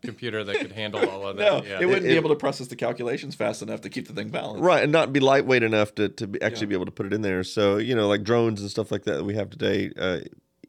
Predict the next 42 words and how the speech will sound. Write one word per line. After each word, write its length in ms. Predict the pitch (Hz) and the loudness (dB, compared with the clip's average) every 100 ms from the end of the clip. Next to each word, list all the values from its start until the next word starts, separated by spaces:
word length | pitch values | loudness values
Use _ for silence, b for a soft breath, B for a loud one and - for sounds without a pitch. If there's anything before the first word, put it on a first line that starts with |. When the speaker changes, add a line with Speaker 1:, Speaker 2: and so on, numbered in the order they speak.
| - | -14
Speaker 3:
even 320 | 73 110 95 | -6 -4 -2
for 120 | 95 | -4
terrestrial 440 | - 101 - 85 | -2 -2 -2 -4
use, 300 | 90 90 82 | -2 -4 -6
a-, 20 | 69 | -10
again, 500 | 95 80 104 101 92 | -8 -6 -2 -2 -2
you 100 | 95 | -2
really 240 | 101 104 | 0 0
need 160 | 98 82 | 0 -2
a, 120 | 69 B B B B B _ | -4 B B B B B _
a 60 | 92 | -12
pretty 580 | - - - 156 143 110 | -12 -20 -2 2 2 2
fast 400 | - 120 101 - | 2 2 2 0
processor 800 | 123 110 - 104 - 104 95 90 | 0 0 0 -2 0 0 2 0
and 160 | 90 | -4
lightweight 720 | 87 101 98 67 104 101 - - | -2 2 2 2 0 0 -6 -16
computer 340 | 85 120 104 | -12 -6 -6
system 340 | 95 95 90 92 | -6 -8 -8 -4
to 60 | |
be 60 | 98 | -2
able 160 | 90 | -2
to 240 | 85 85 98 - _ | -2 -2 -4 -10 _
Speaker 1:
One 240 | 127 147 | -6 -4
that 340 | 156 - 123 - | -2 -4 -8 -10
Speaker 3:
deal 140 | 98 | -10
with 120 | 104 | -8
all 100 | 98 | -10
that. 180 | 101 - _ | -10 -12 _
Speaker 1:
don't 200 | 143 151 160 | -6 -2 0
a 40 | |
lot 220 | 147 135 | 0 0
of 100 | 123 | 0
the 160 | 113 104 | -2 -4
drones 560 | 101 117 117 120 110 | -6 -6 -4 -4 -6
and, 260 | 104 98 92 | -10 -10 -10
like, 320 | 90 85 82 - 92 | -10 -10 -14 -20 -20
you 100 | 90 | -14
mentioned, 380 | 90 87 98 | -14 -14 -16
like, 200 | 85 82 | -16 -16
the, 360 | 90 82 82 85 87 | -14 -14 -14 -16 -18
the 120 | 87 | -20
ro-, 340 | 87 95 92 | -14 -12 -12